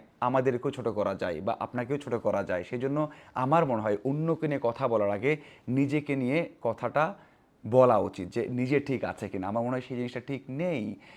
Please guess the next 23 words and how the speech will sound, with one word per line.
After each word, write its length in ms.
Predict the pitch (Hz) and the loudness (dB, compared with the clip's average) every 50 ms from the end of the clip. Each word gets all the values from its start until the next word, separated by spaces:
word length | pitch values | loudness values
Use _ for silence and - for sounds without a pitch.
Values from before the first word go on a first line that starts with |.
| - - - - | -20 -20 -10 -2
আমার 200 | - 123 135 135 | 0 2 2 4
মনে 140 | 143 151 | 4 2
হয় 160 | - - 110 123 | 2 2 0 -2
একেবারেই 580 | - - 160 151 113 127 120 120 139 151 160 156 - | -2 -2 -4 -2 -2 -2 -2 0 0 0 0 -2 -4
ঠিক 220 | - 156 147 - | -8 -8 -6 -4
নেই। 280 | 151 143 117 104 98 95 - _ - | -2 -2 0 0 -2 -4 -8 _ -6
এই 120 | 123 127 | -6 -4
ছোট 220 | 123 - 131 131 | -4 -6 -8 -8
ছোট 120 | 131 127 143 | -6 -4 -4
বিষয়গুলো 500 | 131 123 120 - 135 131 123 135 147 127 | -4 -4 -4 -6 -6 -6 -4 0 2 2
অবশ্যই 360 | 113 113 117 127 - - 143 | 2 2 0 -4 -4 -4 -4
মাথায় 320 | 127 110 107 - 123 120 | -4 -4 -4 -4 -4 -2
রাখা 220 | 120 123 123 123 - - | -2 -2 -2 -4 -6 -6
উচিত 260 | 131 131 - 180 147 - | -6 -6 -4 -6 -6 -6
ছিল। 260 | - 113 101 98 82 - - - - - - - - | -8 -6 -4 -4 -4 -6 -8 -16 -20 -20 -16 -8 -4
পুরো 300 | 143 147 156 156 160 156 | 0 0 2 2 4 4
একটা 220 | 143 143 - 151 | 2 2 0 -2
ফুটবল 720 | 143 - - 131 120 110 110 120 131 139 147 156 156 147 - - - - - - - - - | -4 -4 -4 -6 -6 -4 2 4 6 6 6 6 2 0 -4 -8 -14 -20 -18 -20 -16 -6 0
ইভেন্টকে 400 | 135 135 123 139 160 160 151 156 | 2 2 4 4 4 2 2 0
ছোট 160 | - - - 117 | -2 0 0 0
করা 240 | 104 107 98 95 | 2 2 2 2
হয়েছে। 240 | 101 95 87 - 107 | 2 -2 -4 -4 -2
দেখুন 260 | 104 123 147 160 156 | -2 2 2 2 2